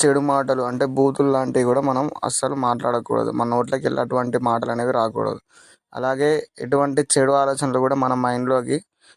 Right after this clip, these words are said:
రాకుండా చూసుకోవాలి. వచ్చినా కానీ వాటిని అంతా పట్టించుకోకూడదు. ఇలా చెప్తున్నాను తప్పు అనుకోకండి. ఆడవాళ్ళకు కూడా మనం దూరంగా ఉండాలి.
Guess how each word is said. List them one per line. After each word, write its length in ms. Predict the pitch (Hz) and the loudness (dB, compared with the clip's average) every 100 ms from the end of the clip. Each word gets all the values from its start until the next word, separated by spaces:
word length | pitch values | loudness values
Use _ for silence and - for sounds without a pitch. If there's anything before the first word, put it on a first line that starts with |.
| _ | _
రాకుండా 480 | - 131 131 135 139 | -14 -8 -2 0 0
చూసుకోవాలి. 460 | 135 127 - 123 120 | -2 -4 -4 -2 0
వచ్చినా 300 | 120 - 143 139 | -2 0 0 0
కానీ 220 | 135 139 | 0 0
వాటిని 360 | 135 123 131 135 | -2 -2 0 -2
అంతా 200 | 123 131 | 0 -2
పట్టించుకోకూడదు. 840 | 127 120 127 120 123 117 113 110 104 _ _ - _ _ _ - | -2 -2 -2 0 0 2 0 0 -6 _ _ -20 _ _ _ -10
ఇలా 240 | 131 131 135 | -6 -2 0
చెప్తున్నాను 600 | 139 127 - 143 143 135 | 0 0 0 0 0 -2
తప్పు 280 | 131 117 139 | -4 0 0
అనుకోకండి. 640 | 131 135 127 120 123 139 - 127 | 0 0 0 0 0 -2 0 0
ఆడవాళ్ళకు 500 | 127 131 135 131 123 | 2 2 0 -2 0
కూడా 200 | 123 147 | 0 0
మనం 240 | 131 135 190 127 | 0 -2 -2 0
దూరంగా 400 | 135 135 131 127 | 2 2 0 -2
ఉండాలి. 380 | 117 107 104 | 0 0 -2